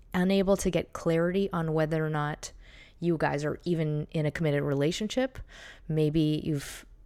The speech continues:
asked them if they're cheating on you and everything is always vague, or you're not allowed to ask them questions. They get enraged if you ask them questions.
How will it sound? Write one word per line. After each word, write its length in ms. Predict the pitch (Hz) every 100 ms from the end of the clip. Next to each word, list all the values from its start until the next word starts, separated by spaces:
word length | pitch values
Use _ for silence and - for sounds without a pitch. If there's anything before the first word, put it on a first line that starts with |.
| - -
asked 260 | 156 - -
them 180 | 220 214
if 100 | 202
they're 140 | 214
cheating 420 | 202 220 202 208
on 140 | 202 202
you 160 | 202
and 100 | 190
everything 300 | 156 156 160
is 100 | 151
always 220 | 143 135 131
vague, 580 | 180 196 190 190 190 -
or 120 | 156
you're 160 | 165
not 240 | 165 170 165
allowed 440 | 139 135 131 160
to 140 | - 170
ask 240 | 165 -
them 180 | 180 175
questions. 440 | - 180 185 175
They 80 | 143
get 160 | 131 -
enraged 800 | 131 123 131 147 165 170 - 180
if 100 | 170
you 80 |
ask 220 | 170 170 -
them 160 | 170
questions. 520 | - 170 - 175 175